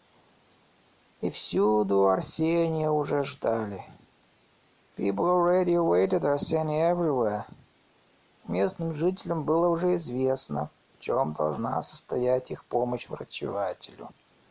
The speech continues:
The local residents were already aware of how they should help him, the doctor. Слава его, как и его слова, шли впереди его.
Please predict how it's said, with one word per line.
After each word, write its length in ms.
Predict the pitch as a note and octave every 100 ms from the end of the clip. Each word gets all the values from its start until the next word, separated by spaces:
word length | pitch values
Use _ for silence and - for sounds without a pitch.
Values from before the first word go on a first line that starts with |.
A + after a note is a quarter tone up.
| _ _ _ _ _ - -
The 80 |
local 500 | D3+ D#3 E3+ E3 D3+
residents 640 | D3 D3 D3+ D3+ C3 B2+ -
were 180 | B2+ C#3
already 500 | B2 B2 C#3 C3+ B2
aware 640 | A#2+ A#2 C#3 C3 A2 G2 - _ _ _ _ _
of 80 | - -
how 400 | C#3 C#3+ C#3+ C3
they 180 | C3+ B2+
should 280 | - C3+
help 340 | A#2+ C3 B2+ -
him, 360 | D3 C#3+ G#2+
the 80 | F#2+
doctor. 520 | G#2 C3+ C3+ - - - _ _ _ _ _ _ _ _ _ _ _ _ _ _ _ _
Слава 640 | - - A2 C#3 D3 C3+ C3
его, 560 | C3+ B2+ B2+ B2+ B2 - - _ _ _ _ _ _ _ _ _ _ _ _ _ _ _ _ _ _ _ _
как 300 | - G#2+ -
и 60 | G#2+
его 240 | G#2 G#2+
слова, 500 | - A2+ G#2+ B2+ D#3
шли 260 | - B2+ A#2+
впереди 760 | - A#2+ G#2+ G2+ G#2+ F#2+ E2+ -
его. 220 | -